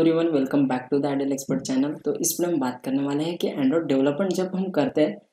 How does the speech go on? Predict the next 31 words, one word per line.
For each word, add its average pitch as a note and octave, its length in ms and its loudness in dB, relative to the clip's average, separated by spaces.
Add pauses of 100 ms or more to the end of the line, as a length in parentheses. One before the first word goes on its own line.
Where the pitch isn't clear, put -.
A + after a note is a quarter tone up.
(120)
तब G3+ 120 8
हमें A3 160 4
कौन E3+ 180 2
सा F3+ 120 0
laptop E3+ 420 -2
purchase C3 320 4
करना A#2 300 -2
चाहिए। - 360 -6
तो C#3+ 100 2
देखो, C3+ 420 0 (300)
ऐसा E3+ 200 2
कोई F3+ 200 4
भी F3+ 120 4
laptop F3 380 2
मैं F3+ 140 2
बता - 240 2
नहीं F3 100 0
सकता E3 300 -2
कि F3 140 0
इसी E3 300 4
laptop D3+ 420 2
को E3 80 2
purchase D3+ 400 2
कीजिए। C#3 380 2 (380)
मैं G3+ 100 4
आपको G3 240 4
कुछ A#3+ 180 4
points E3 460 4
बताने D3+ 360 2
वाला D3+ 200 2
हूँ, - 160 -4